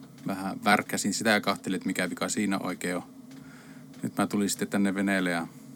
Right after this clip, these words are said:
räppäsin lämmittimen päälle, joka on asennettu ja ei oo vielä ihan kaikki nuo, nuo ventit, el-, siis nää, nää aukot, mistä se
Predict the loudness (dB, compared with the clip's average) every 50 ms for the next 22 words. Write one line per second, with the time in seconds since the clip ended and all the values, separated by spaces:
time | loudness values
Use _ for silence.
0 | -18 -18 -18 -18 -18 -20 -20 -20 -20 -20 -18 -18 -18 -18 -18 -18 -18 -18 -18 -18
1 | -18 -18 -18 -18 -16 -16 -16 -16 -18 -18 -18 -18 -18 -18 -18 -12 0 6 6 6
2 | 6 6 2 2 2 4 4 4 4 4 4 4 4 6 6 8 8 8 8 10
3 | 10 10 10 10 8 8 8 8 10 12 12 10 10 8 8 8 8 8 6 4
4 | -2 -6 -4 -2 -2 -2 -2 -4 -6 -12 -12 -14 -14 -16 -16 -16 -12 -2 4 6
5 | 6 8 8 8 8 8 6 6 6 4 4 4 4 0 2 2 2 2 2 2
6 | 0 -2 -4 -14 -18 -18 -20 -18 -18 -18 -20 -20 -20 -20 -20 -20 -20 -20 -18 -20
7 | -18 -18 -18 -16 -16 -16 -12 -12 -10 -10 -10 -10 -12 -14 -16 -16 -16 -16 -14 -4
8 | 2 4 4 8 10 12 12 12 12 10 8 2 2 0 0 0 -4 -2 -2 -2
9 | 0 4 4 4 4 4 0 -4 -8 -8 -4 0 0 0 2 2 2 2 2 0
10 | 0 0 0 0 0 0 0 -2 -2